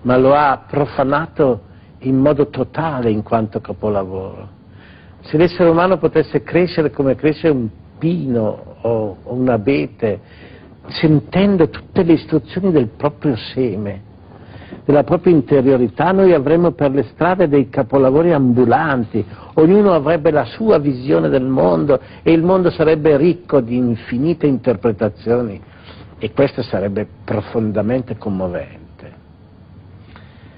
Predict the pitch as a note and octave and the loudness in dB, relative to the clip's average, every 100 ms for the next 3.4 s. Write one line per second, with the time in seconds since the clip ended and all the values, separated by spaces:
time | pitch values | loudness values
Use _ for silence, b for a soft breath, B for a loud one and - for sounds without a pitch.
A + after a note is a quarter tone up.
0 | B B - - - - E3+ E3+ C#3 A#2+ | B B -20 -20 -14 -2 2 4 4 4
1 | B2 C#3 E3 C3+ C3 B2 A2 - - G#2+ | 2 2 2 2 2 2 0 -6 -8 -2
2 | A#2+ A#2 C#3 D#3 B2+ - G#2+ - G#2+ B2 | 0 0 0 -2 -4 -6 -8 -8 -8 -2
3 | A2+ - A#2 G#2 | -2 -2 -4 -4